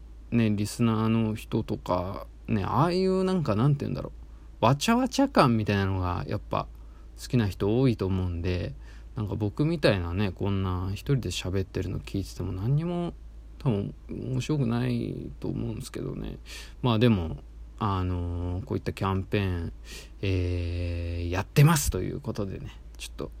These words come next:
お許しをいただければと思いますけれども。はい。で、今日のお題ですね。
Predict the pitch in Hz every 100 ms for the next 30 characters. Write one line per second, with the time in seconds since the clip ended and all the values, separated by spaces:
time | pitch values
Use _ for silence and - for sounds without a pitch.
0 | - - - - - - 104 95 101 107
1 | - 107 95 92 - - - 98 101 -
2 | 107 80 76 - - - - - - -
3 | 101 95 90 92 - 87 76 73 80 -
4 | - - - - - - - - 82 -
5 | - - - - - - - - - -
6 | - - - 113 127 214 - - - -
7 | - - - - - - 113 90 85 87
8 | 95 95 85 98 135 151